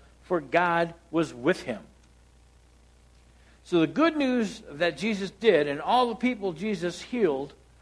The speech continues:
were a result of the Holy Spirit's power that came upon him. That Holy Spirit's power that allowed him to pray for the sick, empowered him to bring healing.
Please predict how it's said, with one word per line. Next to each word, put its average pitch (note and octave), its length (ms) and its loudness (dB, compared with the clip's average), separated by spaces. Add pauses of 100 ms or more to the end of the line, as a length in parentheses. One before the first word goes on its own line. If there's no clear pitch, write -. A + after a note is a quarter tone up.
(140)
were D3+ 180 6
a D#3 40 6
result E3 640 2 (500)
of F3 140 4
the E3+ 120 6
Holy A#3 320 6
Spirit's G#3+ 600 2 (220)
power E3+ 540 4
that D#3+ 280 -6
came G#3+ 440 -2 (280)
upon G#3 560 0
him. A#2 340 -6 (680)
That D#3+ 140 0
Holy A3+ 280 0
Spirit's G#3+ 540 4
power F#3 600 0 (360)
that D#3+ 160 4
allowed F#3 440 4
him E3 360 -2 (200)
to F#3 100 -6
pray G#3 280 2
for G3+ 140 -2
the G#3+ 100 -2
sick, F3 340 -2 (380)
empowered G#3 640 2
him E3 300 -2
to E3 80 -10
bring F3+ 340 0
healing. F#3 600 -4